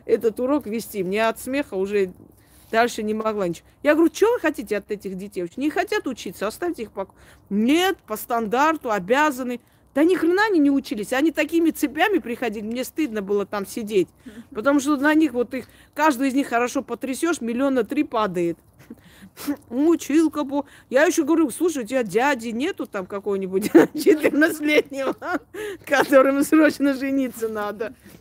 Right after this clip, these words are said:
<laughs> Вот. Вот отсюда я знаю все народы, их, э,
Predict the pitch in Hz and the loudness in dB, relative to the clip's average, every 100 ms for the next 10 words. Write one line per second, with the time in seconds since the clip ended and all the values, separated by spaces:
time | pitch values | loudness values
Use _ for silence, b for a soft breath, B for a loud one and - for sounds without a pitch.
0 | - - 220 - _ 277 _ _ - - | -8 -4 -4 -6 _ -20 _ _ -20 -12
1 | 185 226 247 - _ b b b 202 285 | -2 2 2 0 _ b b b -6 -2
2 | 285 - 330 302 240 208 220 294 - 240 | 0 0 0 2 0 -2 -4 -4 -2 -2
3 | 233 202 226 226 190 180 - 175 | -2 -2 -2 -2 -4 -4 -4 -6